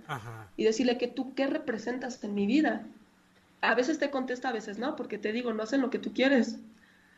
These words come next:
Speaker 2: Entonces, muy, muy interesante.
Speaker 1: Sí, porque todo lo está proyectando tu inconsciente. El inconsciente sabe lo que necesitas, ¿no?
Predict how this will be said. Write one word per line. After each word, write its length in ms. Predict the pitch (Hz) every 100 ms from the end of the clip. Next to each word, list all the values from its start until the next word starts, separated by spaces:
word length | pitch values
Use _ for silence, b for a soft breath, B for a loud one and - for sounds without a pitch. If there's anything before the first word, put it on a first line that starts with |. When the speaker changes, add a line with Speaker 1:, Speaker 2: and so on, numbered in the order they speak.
| b b b -
Speaker 2:
Entonces, 240 | - 240
muy, 140 | 247 254
muy 120 | 254
interesante. 720 | 254 226 208 302 339 247 220 - - - 185
Speaker 1:
Sí, 220 | - 202
porque 300 | 196 170 175
todo 320 | - 208 220
lo 340 | 220 190 175 160
está 300 | - - 175
proyectando 580 | 196 190 151 165 165
tu 120 | 170 165
inconsciente. 680 | 135 139 - 156 147 185 170
El 100 | 147
inconsciente 500 | 139 151 180 165 185
sabe 260 | 185 175
lo 140 | 165 139
que 100 | 131
necesitas, 720 | 123 - - 139 117 113 110
¿no? 220 | 143 190